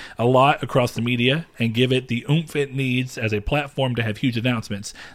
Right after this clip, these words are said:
This may even convert it from a normal direct to something that is anticipated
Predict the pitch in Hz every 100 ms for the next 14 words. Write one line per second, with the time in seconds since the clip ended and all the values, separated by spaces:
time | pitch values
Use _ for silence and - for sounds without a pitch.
0 | - 123 120 117 131 151 147 143 139 135
1 | 127 123 127 123 120 110 110 117 120 113
2 | 117 117 113 107 139 135 - - 120 -
3 | - 131 - 143 123 113 107 107 127 117
4 | 104 107 104 104